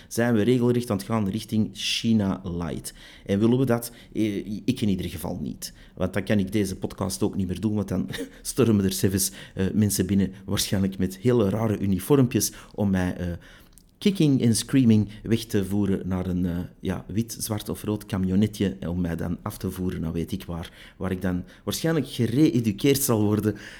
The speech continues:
en daarna een podcast zal doen over de digitale euro, over hoe goed dat die wel niet is. Dus, eh, ik fantaseer hier maar natuurlijk. Ik, eh, ik doe er altijd een schepje bovenop, eh, qua entertainmentwaarde. Ik hoop dat dan toch.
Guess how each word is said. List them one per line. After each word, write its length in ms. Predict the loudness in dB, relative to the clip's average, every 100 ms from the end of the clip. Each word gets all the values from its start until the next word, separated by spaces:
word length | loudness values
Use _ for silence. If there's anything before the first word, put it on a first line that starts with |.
| -6
en 140 | 0 2
daarna 240 | 4 4
een 100 | 4
podcast 420 | 0 2 0 0
zal 180 | 0 0
doen 200 | 4 4
over 200 | 2 0
de 100 | -6
digitale 520 | -6 -6 -2 0 0
euro, 360 | 2 2 2 0
over 200 | -2 -4
hoe 140 | -6
goed 180 | -2 -2
dat 140 | -2
die 140 | -6 -4
wel 140 | -4
niet 120 | -4
is. 180 | -6 -8 -12 -16 -18 -18 -20 -20 -20 -2
Dus, 280 | 0 0 -2 -12 -16 -2
eh, 300 | 6 8 8 6 4 -2
ik 220 | -4 -4
fantaseer 580 | 0 2 2 4 6 8
hier 200 | 8 6
maar 220 | 4 4
natuurlijk. 480 | 0 2 2 2 -2
Ik, 200 | -4 -2
eh, 340 | 2 2 2
ik 160 | 0 0
doe 140 | 0
er 120 | 2
altijd 280 | -2 -6 -8
een 60 | -8
schepje 360 | -2 -2 -2
bovenop, 580 | 0 0 2 -2 -2 -12 -20 -20 -6
eh, 460 | -2 0 0 0 -2 -4
qua 260 | -6 -4 -2
entertainmentwaarde. 1040 | -4 -4 -2 -2 -2 0 2 4 4 0 -2 -18 -6
Ik 160 | -6
hoop 220 | 4 4 6
dat 140 | 4
dan 160 | 4 2
toch. 260 | 0 0